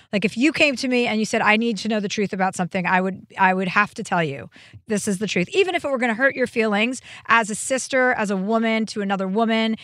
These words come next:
even though you think you're a man, I would say to you, "Hey, Anna,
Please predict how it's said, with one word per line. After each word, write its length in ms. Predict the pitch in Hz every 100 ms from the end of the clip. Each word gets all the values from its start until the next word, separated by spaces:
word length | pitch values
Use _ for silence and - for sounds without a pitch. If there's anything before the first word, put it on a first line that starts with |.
| -
even 220 | 240 214
though 60 | 208
you 120 | 196
think 220 | - 208
you're 100 | 196
a 60 | 196
man, 380 | 214 214 214 202 - -
I 180 | 202 226
would 160 | 247 254
say 280 | - 220 214
to 60 |
you, 400 | 214 208 196 190
"Hey, 300 | 196 180 190
Anna, 360 | 180 175 170